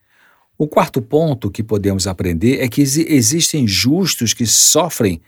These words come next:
como se fossem maus, e existem maus que obtêm sucesso como se fossem justos. Isso é uma injustiça na vida, né?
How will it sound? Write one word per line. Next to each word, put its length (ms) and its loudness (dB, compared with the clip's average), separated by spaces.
como 220 2
se 160 2
fossem 400 0
maus, 600 0
e 240 4
existem 460 2
maus 520 2
que 100 0
obtêm 360 2
sucesso 640 2
como 200 0
se 140 0
fossem 420 0
justos. 720 0
Isso 180 -6
é 20 -6
uma 100 -2
injustiça 560 -2
na 100 -8
vida, 400 -4
né? 240 -2